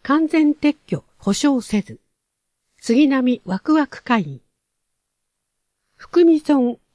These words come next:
二十七億円に拡大中。問われる区の債権運用。無所属、堀部。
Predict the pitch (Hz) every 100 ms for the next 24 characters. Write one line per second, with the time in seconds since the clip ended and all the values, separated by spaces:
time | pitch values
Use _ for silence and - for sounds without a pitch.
0 | _ 294 359 302 247 196 208 302 302 254
1 | 262 254 226 226 220 208 - 220 202 175
2 | - 160 139 113 _ _ _ _ _ _
3 | 254 311 330 294 135 _ _ _ - 339
4 | 277 - _ - 311 311 - 185 156 151
5 | 196 202 180 160 147 139 _ _ _ _
6 | _ _ - 226 294 254 202 _ 147 _
7 | _ _ 196 220 240 202